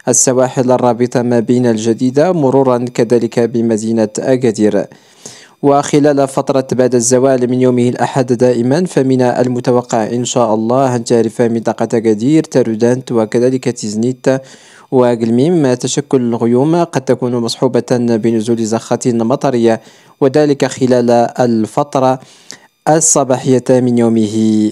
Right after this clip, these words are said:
الأحد. ومن المتوقع على مستوى أقصى شمال غرب المملكة متابعينا الكرام أن تستمر أو أن يستمر النزول بعد الزخات المطرية على مستوى مدينة تطوان وكذلك العرائش،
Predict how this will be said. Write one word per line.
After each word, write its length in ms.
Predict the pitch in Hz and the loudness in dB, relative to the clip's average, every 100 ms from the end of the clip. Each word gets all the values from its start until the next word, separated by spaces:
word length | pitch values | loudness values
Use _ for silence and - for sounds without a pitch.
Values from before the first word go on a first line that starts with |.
| - | 0
الأحد. 800 | 147 156 - - 113 101 110 90 - _ _ _ _ - | -2 0 -4 -2 -4 -2 -2 -2 -6 _ _ _ _ -2
ومن 300 | 131 147 156 | 0 2 0
المتوقع 540 | 156 160 156 160 160 | 0 0 0 -2 0
على 220 | 139 143 147 | 0 0 0
مستوى 520 | 147 - 143 143 139 | -2 -2 0 2 2
أقصى 420 | 139 - - 143 | 0 -2 -2 0
شمال 500 | - 131 139 135 131 | 0 0 2 0 0
غرب 300 | 120 127 131 | 0 -2 0
المملكة 600 | 127 127 123 123 131 127 | -2 0 0 0 0 -2
متابعينا 500 | 120 123 120 117 120 | -2 -2 0 2 2
الكرام 520 | 117 - 113 131 165 | 0 -2 0 0 0
أن 160 | 131 120 | -2 -2
تستمر 640 | 120 - 127 131 127 123 135 - _ - | -4 -4 -2 0 0 0 -4 -20 _ -2
أو 180 | 147 143 | 0 2
أن 80 | |
يستمر 460 | 151 175 196 175 147 | 0 0 0 0 0
النزول 300 | 143 123 135 | 0 0 0
بعد 180 | 131 117 | 0 0
الزخات 480 | 117 123 - 127 131 | 0 -2 -2 -2 -2
المطرية 600 | 123 123 123 123 123 110 | 0 -2 -2 0 2 2
على 140 | 120 | 0
مستوى 380 | 120 - 123 117 | -2 -4 -2 0
مدينة 320 | 120 113 110 | 0 -2 -4
تطوان 420 | - 117 113 117 | -4 -4 -2 -2
وكذلك 520 | 117 107 113 113 113 | -2 -4 0 0 0
العرائش، 760 | 117 110 110 104 107 143 156 160 | 0 0 0 0 0 -2 -2 0